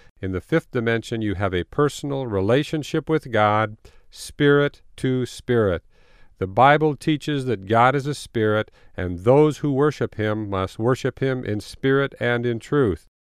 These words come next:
The spiritual relationships of the fifth dimension nourish your spirit for eternity.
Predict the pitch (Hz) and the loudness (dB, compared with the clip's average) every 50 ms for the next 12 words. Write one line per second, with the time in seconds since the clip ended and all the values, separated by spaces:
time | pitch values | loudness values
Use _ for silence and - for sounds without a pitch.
0 | _ _ _ _ _ _ _ _ _ _ - 95 95 90 - - - 170 180 185 | _ _ _ _ _ _ _ _ _ _ -6 -4 -4 -4 -6 -4 0 2 2 2
1 | 165 - - 156 135 127 123 123 131 135 139 - - 117 107 98 - - 117 113 | 2 0 0 0 2 2 4 4 4 2 2 0 -4 -6 -8 -8 -4 -2 -2 -2
2 | 104 - - - 98 90 92 95 92 - - 147 131 - - _ _ 113 113 117 | -2 -4 -6 -8 -8 -4 -4 -6 -8 -4 -4 -4 -4 -4 -6 _ _ -4 -2 0
3 | 117 113 107 - - 98 95 95 98 104 117 139 147 147 135 123 123 113 - - | 0 0 -2 -2 -4 -4 -4 -2 -4 -2 0 2 2 2 2 0 0 -4 -6 -8
4 | - 104 95 - - - - 120 117 117 117 - - - 120 120 117 - - 160 | -8 -8 -8 -8 -10 -6 -4 -2 0 0 -2 -4 -6 -4 -2 -2 -2 0 2 2
5 | 160 151 131 - - 101 90 85 | 2 2 0 -4 -4 -6 -6 -6